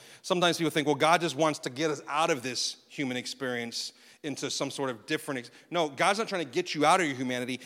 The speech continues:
He's trying to get you to live out your humanity in a full, healthy way that reflects his very image. And Jesus came, and with everything that he said and everything that he did, he was the perfect image bearer of God, and he showed us what it looks like to bear God's image.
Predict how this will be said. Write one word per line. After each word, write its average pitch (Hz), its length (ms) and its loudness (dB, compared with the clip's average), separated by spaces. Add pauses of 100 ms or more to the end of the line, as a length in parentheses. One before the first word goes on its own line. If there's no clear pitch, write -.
He's 156 160 -6
trying 170 200 0
to 165 40 -2
get 156 180 -4
you 139 60 -4
to 131 60 -6
live 139 260 2
out 160 260 2
your 131 120 -4
humanity 117 560 -6
in 127 120 -6
a 123 40 -6
full, 143 540 -2 (160)
healthy 135 420 -4
way 110 400 -4 (240)
that 127 160 -2
reflects 156 580 -4
his 143 380 -2
very 131 420 -2
image. 151 280 -6 (180)
And 139 160 -6
Jesus 202 360 -2
came, 139 280 -2
and 139 80 0
with 139 140 0
everything 202 320 0
that 180 100 -2
he 160 120 -2
said 131 240 -2
and 131 100 0
everything 160 280 -2
that 135 120 -4
he 127 140 -8
did, 120 420 -2 (220)
he 135 100 -2
was 139 160 2
the 135 80 -6
perfect 160 560 -4
image 135 320 -4
bearer 120 300 0
of 110 120 -8
God, 147 260 -4
and 101 80 -10
he 120 120 -8
showed 151 320 -2
us 131 160 -4
what 131 80 -2
it 113 80 -6
looks 151 340 -4
like 107 320 -6 (280)
to 107 100 -6
bear 120 200 -2
God's 110 280 -8
image. 104 400 -10